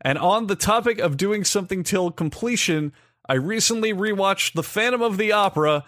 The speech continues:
<laughs> and it dissolved the extra chromosome that I had <laughs> up until that point, and I now realize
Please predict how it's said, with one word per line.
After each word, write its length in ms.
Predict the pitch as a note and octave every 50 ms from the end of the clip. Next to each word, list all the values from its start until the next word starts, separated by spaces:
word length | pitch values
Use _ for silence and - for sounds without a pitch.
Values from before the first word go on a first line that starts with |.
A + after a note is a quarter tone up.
| - B2+ A#2 G#2
<laughs> 220 | - - - D3+ D3+
and 140 | D3+ D#3+ E3
it 120 | E3+ D#3+
dissolved 680 | D3 D#3+ D#3 C#3 D3 F#3 G3+ A3 A3+ A3+ G#3 E3+ D#3+
the 160 | D#3+ F3 F3+ -
extra 340 | F3 G#3+ - - - A#3 -
chromosome 800 | - - G3+ G#3+ A3+ A#3 A#3 A3 F3 E3+ G3 G#3 G#3 G#3 G3 F#3+
that 140 | G3+ G3 F#3+
I 120 | F#3 F3
had 1400 | C#3 - G#3 A3 G#3+ - - G#3 G3+ - - - - - - - - - - G4 - - G4 - - C#4+ - - F#3
<laughs> 40 | G3+
up 220 | G3 G#3+ - -
until 1300 | A3 G#3 G3 G3 E3+ - - G#3 B3 B3+ A#3+ G#3+ G3+ F#3+ F#3+ F#3 F#3+ G3 G3+ G#3+ G#3+ A3 A3 G#3+ F#3 C#3+ - _ _ _ - - -
that 400 | B2+ A#2 D3 E3 F#3 A3+ A3 F3 -
point, 460 | - G3 G3 F#3 F3 D#3 C#3+ D#3 - _ _ -
and 280 | E3 E3 E3+ E3+ E3+ -
I 220 | - E3 D#3+ D#3+
now 340 | D#3+ E3 F#3 G#3 A3 A#3 B3
realize 1000 | A3+ G#3+ A#3 A#3 A#3+ A3+ G#3+ G#3+ G3+ G3+ G#3 G#3 G#3 G#3 G#3+ G3 - - - -